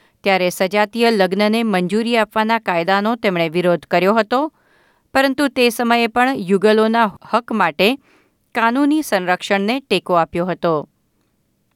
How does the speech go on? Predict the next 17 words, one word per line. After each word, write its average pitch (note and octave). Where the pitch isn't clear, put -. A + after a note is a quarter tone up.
ખેલ B3+
સમાચારોમાં A3+
પણ A#3
વાત G3+
કોરોનાની G3
છે. B3
ન્યૂ G3
સાઉથ F3
વેલ્સમાં A#3
બાથહર્સ્ટ A#3+
વન F#3
થાઉઝન્ડ G#3+
કાર F3+
રેલી F#3
માટે G#3+
હજારો G#3
લોકો G3